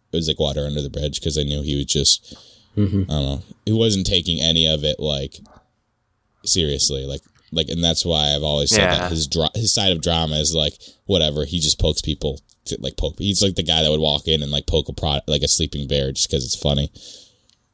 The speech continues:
Speaker 1: <laughs> And I was like, "Oh, okay, I can appreciate
Speaker 3: Oh,
Speaker 1: that."
Speaker 3: Tommy's funny.
Speaker 1: <laughs>
Speaker 3: Yeah. There was a, um, a part in Catch thirty, thirty-three that really subscri-, uh,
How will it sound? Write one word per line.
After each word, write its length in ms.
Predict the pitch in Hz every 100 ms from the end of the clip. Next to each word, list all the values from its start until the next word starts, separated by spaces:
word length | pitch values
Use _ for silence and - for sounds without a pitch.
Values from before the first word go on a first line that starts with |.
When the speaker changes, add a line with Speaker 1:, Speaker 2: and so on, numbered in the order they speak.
| - - -
Speaker 1:
<laughs> 140 | 135
And 1200 | 127 131 - - - - - - - - - 95
I 60 | 90
was 100 | 87
like, 100 | 127
"Oh, 140 | 156
okay, 280 | 120 101 87
I 40 | 85
can 160 | 95
appreciate 320 | - 107 104
Speaker 3:
Oh, 80 | 101
Speaker 1:
that." 80 | -
Speaker 3:
Tommy's 340 | 110 101 95 -
funny. 380 | 98 92 90 - - -
Speaker 1:
<laughs> 680 | 208 - - - - - -
Speaker 3:
Yeah. 560 | 110 117 113 113 110 104 - - _ _ _
There 140 | 131 165
was 200 | 185 170
a, 100 | 156 143
um, 560 | 135 127 110 95 87 95 _ _ - - _ -
a 80 | 123
part 320 | - 165 -
in 360 | 131 120 104
Catch 340 | - - 131 -
thirty, 260 | 131 107
thirty-three 600 | 104 127 117 107 135 131
that 180 | 95 90
really 180 | 101 101
subscri-, 600 | - - - 98 92 -
uh, 560 | 95 90 85 82 80